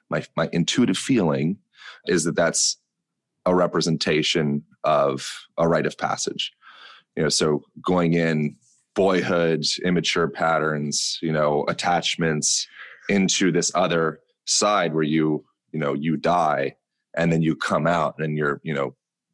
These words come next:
you're, you're reborn. So, you know, take it or leave it if, if, depending upon your belief system. But for, for you, have you had any kind of specific, like, rites of passage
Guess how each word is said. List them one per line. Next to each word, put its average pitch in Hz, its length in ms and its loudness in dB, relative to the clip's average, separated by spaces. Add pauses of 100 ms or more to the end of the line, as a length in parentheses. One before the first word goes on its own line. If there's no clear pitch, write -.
you're, 82 280 0 (100)
you're 80 160 0
reborn. 76 580 -2 (480)
So, 78 380 0
you 85 80 -4
know, 78 100 0
take 92 280 0
it 80 60 -2
or 78 80 0
leave 82 200 2
it 76 160 -2
if, 80 180 -6
if, 73 160 -8
depending 78 280 -8
upon 76 180 -4
your 73 80 -4
belief 87 240 0
system. 80 260 -4
But 82 220 0
for, 90 220 0
for 87 220 -2
you, 85 640 2
have 90 140 -2
you 92 160 2
had 87 220 2
any 87 160 -2
kind 82 240 -2
of 76 160 -6 (600)
specific, - 680 -2
like, 78 180 0
rites 80 400 0
of 82 140 -8
passage 82 760 -4